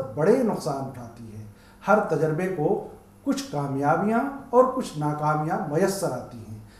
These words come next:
तजर्बा करने वाले बहुत कुछ कुर्बान भी करते हैं। जैसे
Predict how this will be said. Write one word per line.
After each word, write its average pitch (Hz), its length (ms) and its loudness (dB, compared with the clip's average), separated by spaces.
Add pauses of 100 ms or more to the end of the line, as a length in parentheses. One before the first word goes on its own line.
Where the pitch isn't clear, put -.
(280)
तजर्बा 233 340 4
करने 143 320 -2
वाले 117 360 -4 (520)
बहुत 285 460 2
कुछ 254 160 -6
कुर्बान 175 520 2 (560)
भी 196 200 2
करते - 340 -4
हैं। 104 540 -16
जैसे 160 340 0